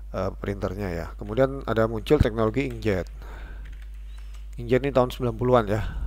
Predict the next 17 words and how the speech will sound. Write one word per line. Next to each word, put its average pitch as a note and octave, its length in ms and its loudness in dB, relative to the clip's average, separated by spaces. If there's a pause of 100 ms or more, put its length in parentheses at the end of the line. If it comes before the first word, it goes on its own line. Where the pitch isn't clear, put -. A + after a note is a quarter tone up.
(360)
Mungkin C#3+ 240 2
di C#3+ 480 10
tahun C3 160 8
delapan B2+ 240 6
puluhan C#3 280 8
sudah G#2 320 6
ada, A2 120 4
tapi, C#3 320 2 (680)
eh, A#2 200 4
paling A#2 320 6
top C3+ 240 6
ya B2 80 6
di G#2+ 80 2
tahun G#2+ 200 2
sembilan A2 280 -2
puluhan. A2+ 260 4 (1800)
Tahun C#3+ 220 6